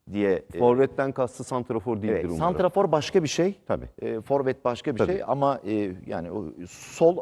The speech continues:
Speaker 1: ön desek daha doğru değil mi?
Speaker 2: Sol ön, sağ ön, yani, e, Kenan'ı çok farklı kullanıyor. Az önce de söylediğim gibi sıkıştığınız zaman,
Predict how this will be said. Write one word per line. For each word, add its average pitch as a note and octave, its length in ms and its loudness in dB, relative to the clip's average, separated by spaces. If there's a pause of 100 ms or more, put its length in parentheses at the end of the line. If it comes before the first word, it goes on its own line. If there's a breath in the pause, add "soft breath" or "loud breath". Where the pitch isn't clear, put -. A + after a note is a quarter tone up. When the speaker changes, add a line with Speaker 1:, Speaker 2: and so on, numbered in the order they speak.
Speaker 1:
ön D#3 260 6
desek G2+ 340 -2
daha A#2 220 6
doğru C#2+ 260 -4
değil F#2+ 120 -2
mi? D#2+ 100 -4
Speaker 2:
Sol E3+ 320 6
ön, E3 220 6
sağ C#3 420 4
ön, D#3 300 0
yani, C3 280 2
e, B2 720 0
Kenan'ı C3+ 360 -2
çok C#3 240 -4
farklı B2 200 4
kullanıyor. B2 240 -2
Az G#2 140 2
önce D3 180 -2
de D3 80 -2
söylediğim E2+ 340 -6
gibi D2 80 -10
sıkıştığınız D3 580 -8
zaman, C#3+ 280 -6